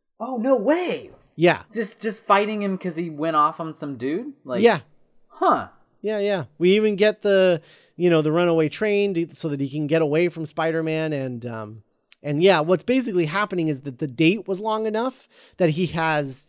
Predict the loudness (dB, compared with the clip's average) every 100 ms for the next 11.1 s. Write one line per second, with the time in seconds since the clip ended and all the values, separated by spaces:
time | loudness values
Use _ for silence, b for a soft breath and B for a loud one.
0 | _ -8 -2 2 4 4 2 2 2 2
1 | -2 -6 -8 -4 -6 -6 -12 -18 -20 -20
2 | _ _ -12 -10 -8 -6 -2 2 4 6
3 | 6 4 4 4 4 2 2 2 -2 _
4 | -2 -2 0 -2 -2 -6 -8 -8 -10 -10
5 | -16 -16 -16 -14 -14 -14 -14 -20 _ _
6 | _ -10 -8 -8 -12 -18 -20 _ _ _
7 | -20 -16 -12 -12 -10 -4 -2 -2 -2 0
8 | 0 0 -2 -2 -4 -4 -6 -10 -12 -12
9 | -14 -16 0 0 0 -10 _ _ -4 2
10 | 2 2 0 2 4 4 4 2 0 -2